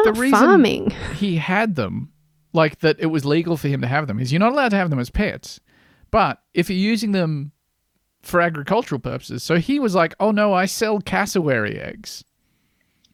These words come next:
Speaker 1: I'm cultivating them for cassowary eggs." You're not
Speaker 2: Okay.
Speaker 1: fucking eating cassowary omelets.
Speaker 2: No.
Speaker 1: You're not having a cassowary quiche. That's a pet. You should have to own up to what they're for. You have a zebra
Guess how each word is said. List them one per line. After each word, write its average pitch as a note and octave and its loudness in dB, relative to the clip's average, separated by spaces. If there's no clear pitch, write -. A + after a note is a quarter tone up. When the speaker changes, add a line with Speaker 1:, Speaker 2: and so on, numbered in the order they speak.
Speaker 1:
I'm D#3+ 0
cultivating F3 0
them C#3+ 0
for C#3 -6
cassowary C3+ -2
eggs." A#2+ -4
You're A3+ 4
not B4 0
Speaker 2:
Okay. - 0
Speaker 1:
fucking C#4+ 0
eating D#3+ 2
cassowary A#2 -6
omelets. A#3 -4
Speaker 2:
No. A3 2
Speaker 1:
You're C#4 0
not F#4+ -2
having F4+ 0
a E3+ 2
cassowary C#3+ -2
quiche. B3 -2
That's C4 -2
a D4 -2
pet. - -4
You G#3 0
should E4 0
have D4+ -2
to - -4
own G#3 2
up G3+ -2
to E3 -2
what D#3+ 0
they're C3 -2
for. C#3+ -4
You A3+ 2
have B3+ 0
a E3 2
zebra E3 2